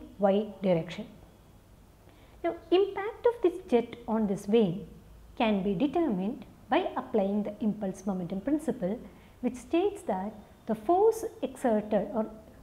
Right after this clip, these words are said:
force due to the im-, uh, impulse im-, or the impulsive force is equal to the rate of change of momentum. This can be extended to the x and y direction. Therefore,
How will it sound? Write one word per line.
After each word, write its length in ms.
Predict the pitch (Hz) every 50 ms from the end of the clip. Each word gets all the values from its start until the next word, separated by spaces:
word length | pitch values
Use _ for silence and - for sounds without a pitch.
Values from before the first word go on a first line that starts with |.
| - -
force 480 | - 311 349 415 453 - - - - - - 202
due 180 | 208 277 285 269
to 180 | - - 262
the 180 | 240 240 226 - - - -
im-, 280 | 277 233 214 - - - - - - - - - - - - - -
uh, 380 | 302 254 226 214 208 208 220 294 - - - -
impulse 440 | 320 277 269 269 277 269 247 262 - - - 311
im-, 200 | 269 285 285 - - -
or 120 | 254 247
the 100 | 196 233
impulsive 480 | 226 254 254 370 370 370 381 370 381 -
force 380 | - 285 311 381 370 - - - - - - -
is 200 | 240 196 - - - - -
equal 360 | 247 254 254 254 - 226 190 165 -
to 240 | 208 202 202 208 202 - - - - - - -
the 100 | 196 190
rate 280 | 196 196 220 214 214 214
of 180 | 202 208 -
change 260 | - 185 170 165 175
of 80 | 180 165 - -
momentum. 580 | 220 254 285 294 277 247 220 208 196 214 226 220 - - - - - - - - - - - - - - - - - - -
This 200 | 311 247 285 262
can 260 | - 254 226 220 220
be 100 | 208 214
extended 600 | 220 220 214 - - - 254 247 240 226 220 -
to 80 | - 214
the 200 | - - - -
x 200 | 262 262 - -
and 160 | 320 320 302
y 120 | 285 247 226
direction. 520 | 202 190 180 190 190 - - 220 220 208
Therefore, 380 | 196 208 208 208 202 196 202